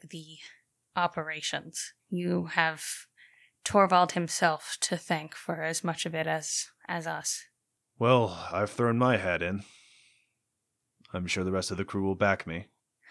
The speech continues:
Speaker 1: Considering we will need all the firepower we have available, I would l-, like to investigate something before we depart.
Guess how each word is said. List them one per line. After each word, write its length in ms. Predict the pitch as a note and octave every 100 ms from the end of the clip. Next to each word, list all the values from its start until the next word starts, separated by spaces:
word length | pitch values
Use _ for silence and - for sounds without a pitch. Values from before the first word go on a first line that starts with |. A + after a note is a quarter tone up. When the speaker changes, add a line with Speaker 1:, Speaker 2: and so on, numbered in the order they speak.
| - - -
Speaker 1:
Considering 580 | - A3 - A3+ G#3+ F#3+
we 120 | F#3
will 160 | F3 F3+
need 320 | F3+ F3 E3+
all 300 | F#3+ F3 E3+
the 340 | E3+ D#3+ E3+ E3 - - - - - _ - -
firepower 720 | F#3+ E3+ F3 - F3+ E3 E3
we 140 | E3
have 280 | E3 E3+ E3+
available, 680 | D#3+ D#3+ D#3+ D#3 D3+ D3+ - - _
I 220 | F#3 F3+
would 180 | E3+ E3+
l-, 60 | E3+ _ - - - - - - -
like 280 | G3+ G3+ -
to 440 | - F3+ E3 E3 - _ _ _ _ _ _ _ _ _ _ _ _ _ -
investigate 720 | G3+ F#3 F3+ - F3+ E3+ E3
something 440 | - F3 - E3
before 360 | D#3+ - E3+ D#3+
we 120 | D#3+
depart. 460 | D#3 D3+ D#3+ -